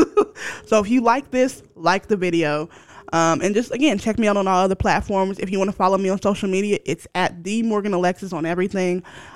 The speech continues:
Um, follow my podcast, my main podcast that, again, features Maurice Anthony and A Shaw, where we talk about a bunch of shit. Um, it's called Uncut Podcast. That's our Instagram handle. Instagram handle on Facebook, like us. Um, it's facebook dot com slash uncut pod.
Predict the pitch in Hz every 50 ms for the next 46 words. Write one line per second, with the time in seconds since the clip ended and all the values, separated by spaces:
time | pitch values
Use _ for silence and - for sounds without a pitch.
0 | - - 175 175 170 156 156 175 - - - 214 220 220 220 208 190 - - -
1 | - 214 196 202 202 - - 220 196 208 - 190 156 165 170 170 208 220 220 -
2 | - 214 196 196 208 - - 202 190 202 208 - 190 170 156 - 175 180 190 190
3 | 190 180 - 214 196 - 196 196 208 185 180 180 190 - - 185 190 175 196 190
4 | 170 165 156 147 180 - - 214 202 202 202 196 180 190 - 196 - - 170 156
5 | 160 180 190 180 - 196 - 220 196 190 - - - - - - - - - -
6 | - 190 185 170 165 156 151 - - 185 190 - 220 185 160 - - 185 196 220
7 | - 247 214 - - - 220 202 208 - - 233 214 190 196 214 - 185 175 190
8 | - - - 151 156 - - 202 233 - - - - 240 233 220 226 202 240 220
9 | 220 220 214 208 202 208 214 - - - - _ _ _ - - 247 - - -
10 | 214 214 220 214 214 214 190 208 233 220 220 208 202 185 165 185 175 - 214 220
11 | 226 - - 226 220 - 185 185 180 208 - 214 196 202 - - - - - -
12 | - - - - 180 175 175 165 190 - - - 214 220 - 226 208 - 185 175
13 | - - 220 196 180 190 - - 214 202 196 208 214 - - - 214 208 202 -
14 | 202 - - - - 247 240 233 220 220 220 220 214